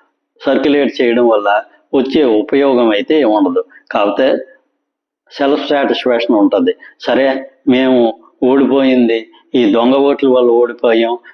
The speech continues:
మాకు భారీ ఎత్తున ప్రజల్లో మద్దతు ఉంది అని అదే ఆలోచన ధోరణిలో కానీ వాళ్ళు వెళ్ళి అదే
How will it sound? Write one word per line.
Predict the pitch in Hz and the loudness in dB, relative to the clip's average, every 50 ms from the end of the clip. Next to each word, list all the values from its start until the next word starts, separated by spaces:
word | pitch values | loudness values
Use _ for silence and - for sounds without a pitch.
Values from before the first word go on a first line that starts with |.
| _ _ | _ _
మాకు | - 123 127 - 117 104 98 | -4 -2 0 0 2 2 2
భారీ | 107 113 123 131 135 135 127 | 2 2 2 2 2 2 2
ఎత్తున | 123 120 - - 135 120 117 117 117 107 - - _ _ _ _ _ _ - | 0 0 -2 -2 -2 0 0 0 -2 -6 -8 -16 _ _ _ _ _ _ -4
ప్రజల్లో | 120 123 117 139 139 131 131 123 110 | -2 0 0 2 2 2 2 2 0
మద్దతు | 101 101 101 101 104 123 120 - 135 123 | 0 -2 -4 -2 -2 -2 0 0 0 2
ఉంది | 120 120 117 107 113 113 113 - - - - _ - | 2 2 2 0 0 -2 -4 -6 -14 -20 -20 _ -4
అని | 131 131 139 135 127 135 135 - - _ - | -2 0 2 2 0 -2 -4 -8 -16 _ -4
అదే | 120 104 107 127 147 156 165 165 143 | -2 0 2 2 2 2 2 2 2
ఆలోచన | 127 127 135 135 131 127 - 135 123 117 107 95 | 2 0 2 2 0 0 0 0 0 0 0 0
ధోరణిలో | - 104 110 120 123 127 123 120 120 117 | 0 0 0 2 0 2 2 2 2 0
కానీ | 104 110 110 107 104 98 | 0 -2 -4 -4 -4 -4
వాళ్ళు | 92 98 98 92 90 90 | -2 -2 -2 0 -2 -4
వెళ్ళి | 90 98 104 120 135 127 117 107 107 110 _ _ - - - _ - | -4 -4 -2 0 0 0 0 -2 -4 -8 _ _ -20 -20 -14 _ -2
అదే | 110 107 127 143 | 0 0 2 2